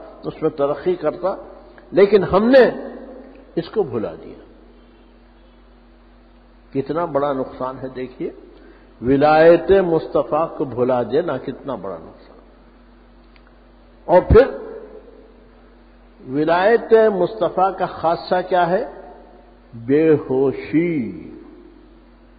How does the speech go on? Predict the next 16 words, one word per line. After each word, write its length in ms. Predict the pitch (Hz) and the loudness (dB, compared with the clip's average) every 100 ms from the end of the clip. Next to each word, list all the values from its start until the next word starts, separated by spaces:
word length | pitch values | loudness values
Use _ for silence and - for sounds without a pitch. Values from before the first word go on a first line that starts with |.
| _ _ _ _ _ _ _ _ _ - _ _ _ _ _ _ _ _ _ | _ _ _ _ _ _ _ _ _ -20 _ _ _ _ _ _ _ _ _
بی 120 | 131 147 | -2 2
بی 160 | 160 | 4
آمنہ 300 | 156 165 175 | 4 0 -2
بے 220 | 180 185 | -2 -2
ہوش 260 | 180 180 - | -4 -6 -10
ہو 80 | 196 | -14
گئی، 300 | - - - - - - - _ _ - _ _ _ _ _ _ _ _ _ _ - _ - - - _ _ _ _ | -16 -20 -20 -20 -20 -20 -20 _ _ -20 _ _ _ _ _ _ _ _ _ _ -20 _ -20 -20 -20 _ _ _ _
مہدی 400 | 127 135 143 180 | -4 0 2 2
علیہ 200 | 165 175 | 4 4
الصلوۃ 580 | 175 175 175 170 170 180 | 4 2 0 2 2 0
والسلام 600 | 175 - 165 175 175 - - - - - - - 120 | -2 -2 -2 0 -4 -8 -18 -20 -20 -20 -20 -12 0
میدان 480 | 143 143 160 165 | 2 4 4 4
جنگ 260 | 160 170 170 | 4 4 4
میں 100 | 175 | 2
بے 120 | 170 | 0
ہوش 220 | 165 180 | 0 -2